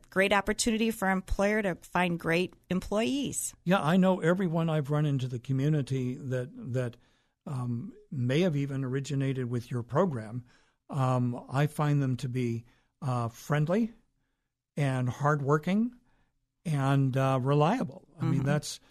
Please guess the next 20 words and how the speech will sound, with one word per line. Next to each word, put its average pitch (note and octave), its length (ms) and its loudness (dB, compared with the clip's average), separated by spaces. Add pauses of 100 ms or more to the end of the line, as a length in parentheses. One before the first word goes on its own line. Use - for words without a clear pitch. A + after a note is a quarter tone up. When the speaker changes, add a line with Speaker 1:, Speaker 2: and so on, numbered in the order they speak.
(220)
Speaker 2:
uh, C#3+ 220 -4
and, D3+ 300 0
and C#3 200 0
those G3 240 6
of F3 140 4
you F3 140 4
who D3 160 0
are D#3 120 4
in E3+ 120 4
those D3 240 4
service G#3 420 0
industries B2 720 -2 (400)
where, C#3 500 4
where C#3 320 0
the B2+ 140 -2
employees D3+ 640 0
are C3+ 80 0
the B2 140 -4
revolving C3 640 0
door, C3+ 480 -2